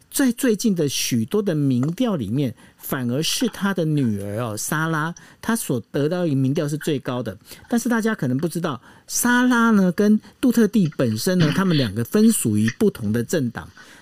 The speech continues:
那所以呢，莎拉就讲说：“好啊，爸爸出来的话，那我就，我就不要出来了。”好，他就不想出来选了。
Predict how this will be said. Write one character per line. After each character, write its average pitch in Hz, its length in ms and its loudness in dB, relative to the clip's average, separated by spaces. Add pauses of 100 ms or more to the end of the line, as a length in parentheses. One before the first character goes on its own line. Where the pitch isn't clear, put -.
那 196 80 -2
所 226 140 0
以 196 80 0
呢， 143 100 0
莎 160 160 -4
拉 156 140 -2
就 165 60 0
讲 139 180 -4
说 135 160 -6
：“好 117 80 -4
啊， 120 160 -6 (160)
爸 131 80 -8
爸 127 160 -6
出 160 160 -4
来 127 100 -4
的 117 80 -6
话， 127 140 -4
那 151 100 -4
我 113 220 -4
就， 139 200 -2
我 120 200 -6
就 175 80 0
不 143 100 -4
要 139 120 -2
出 139 200 -6
来 101 160 -6
了。” 95 160 -12 (120)
好， 117 160 -8
他 143 120 -4
就 147 80 -2
不 151 120 -6
想 110 120 -6
出 - 160 -8
来 110 140 -6
选 92 240 -8
了。 101 100 -16